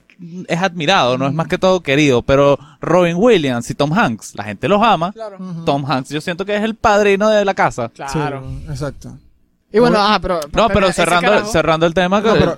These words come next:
Speaker 3: no, no solo eso de Robin Williams. O sea, ¿qué vas a decir tú?
Speaker 2: No, que pues, o sea, iba a decirlo, Robin Williams que cerrando el tema, el carajo lo tenía todo y era muy, y se suicidó.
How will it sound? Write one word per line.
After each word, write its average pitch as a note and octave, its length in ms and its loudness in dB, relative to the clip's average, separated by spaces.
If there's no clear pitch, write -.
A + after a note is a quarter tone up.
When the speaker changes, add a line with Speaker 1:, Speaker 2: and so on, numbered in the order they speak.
Speaker 3:
no, F#3 200 -6
no F#3+ 180 -6
solo A3 240 -2
eso B3 180 -6
de B3 100 0
Robin F#3 280 -6
Williams. C#3 440 -10
O E3+ 40 -10
sea, D3+ 240 -4
¿qué E3 100 -10
vas F#3 80 -8
a - 20 -14
decir G#3+ 180 -16
tú? A3 100 -14
Speaker 2:
No, G#3 180 -4
que F#3 80 -6
pues, D3 220 -8
o C#3+ 100 -10
sea, D#3+ 140 -6
iba D3+ 100 -4
a F3 40 -4
decirlo, G3 300 -2
Robin F#3+ 180 -4
Williams A3+ 180 0
que A#3 80 -4
cerrando F3+ 240 -6
el F#3+ 80 -8
tema, B3 160 -2
el A3+ 60 -4
carajo F#3+ 240 0
lo A3 60 0
tenía G3 180 0
todo C4 200 4
y A3 40 4
era F#3 120 0
muy, G3 140 -6
y F3+ 280 -12
se E3+ 340 -10
suicidó. A3 420 -12